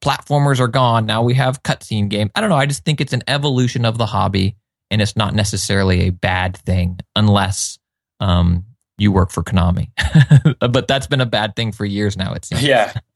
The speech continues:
Speaker 2: <laughs> Yeah. In fact, maybe that, you know, maybe some people will have some more satisfying jobs off the back of this. Um, obviously, all those crazy stories came out about worker, uh, the facilities at, at Konami. That seemed all pretty crazy.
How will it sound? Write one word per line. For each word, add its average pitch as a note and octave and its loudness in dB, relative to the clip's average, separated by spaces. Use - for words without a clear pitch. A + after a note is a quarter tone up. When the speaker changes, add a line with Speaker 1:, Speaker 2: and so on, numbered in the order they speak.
Speaker 2:
<laughs> D3 -2
Yeah. C3+ 2
In A#2 -4
fact, B2 0
maybe A#2+ -2
that, A2+ 2
you A2 -6
know, G2+ 0
maybe G#2+ -2
some G#2+ -6
people G#2+ 0
will G2 4
have G2+ 4
some G2 -4
more G2 0
satisfying F#2+ 2
jobs F#2+ 2
off F2 0
the - -8
back F2 0
of F2+ -2
this. F2 -2
Um, F2 2
obviously, F#2 4
all F#2 4
those F2+ 2
crazy G2 2
stories G2 2
came F#2+ 0
out F#2 4
about F2+ 0
worker, F#2+ 2
uh, F2 2
the - -6
facilities F#2 2
at, F2+ -6
at - 0
Konami. F#2 2
That F#2 -2
seemed F#2 -2
all E2+ 2
pretty - -2
crazy. F2+ 2